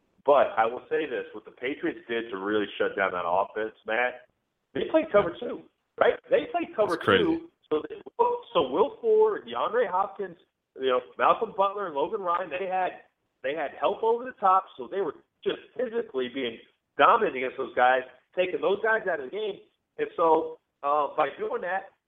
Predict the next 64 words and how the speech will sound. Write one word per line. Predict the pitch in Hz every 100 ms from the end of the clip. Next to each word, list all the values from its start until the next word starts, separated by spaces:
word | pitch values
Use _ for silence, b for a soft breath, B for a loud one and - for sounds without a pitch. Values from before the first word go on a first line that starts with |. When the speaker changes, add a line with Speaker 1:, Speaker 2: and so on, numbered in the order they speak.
| _ _ _
Speaker 1:
you | -
know, | 156 147
you, | 160 -
you're | 143
hoping | 156 - - 127
they, | 202 - -
the | 147
Texans | - 311 - 226
thought | 175 175
they |
could | 180 170 165
run | 277 285
on | 151 175 139
a, | 160 170
on | 175
a | 175
seven-man | 220 208 220 214 -
front, | 311 339 - _ _
and | 208
they | 330 330
can't | 349 254
run | 247 226
on | 190
the |
Patriots | - 160 147 143 -
seven-man | 147 151 170 165
front | 202 -
'cause | 202
they | 220 226
couldn't | 262 262 247
when | 247
we | 302 339 330 - _ -
used | 180 -
to |
run | 143 147 147
seven-man | 151 143 139 131 127
fronts. | 143 139 147
And |
if | 139 -
you | 285
can | 294
play | - 214 -
cover | 185 180 - -
two, | 160 147
and | -
you | 175
have | 180 -
teams | 160 151
that | 131
have | 123 104
lethal, | 151 165 151 123 - _ -
uh, | 120 117 110
you | 117
know, | - - _
w-, | 117 113
uh, | 117 120
weapons | 160 151 113
like | 117 113
the | 123
outside | 123 139 143 139 131
and | 113
the | 110
wide | 110 135
receivers, | - - 190